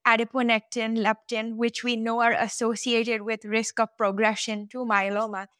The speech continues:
So we were able to show, you know, this re-, improvement in all these biomarkers.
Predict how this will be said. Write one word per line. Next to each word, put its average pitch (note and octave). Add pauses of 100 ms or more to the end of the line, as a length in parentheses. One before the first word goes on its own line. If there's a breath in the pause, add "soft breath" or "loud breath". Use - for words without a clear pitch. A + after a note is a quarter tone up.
(180)
So B3
we B3
were B3
able C4
to C4
show, A#3
you A3+
know, A3
this A3
re-, B3
improvement B3
in A3
all A#3
these A#3
biomarkers. G3+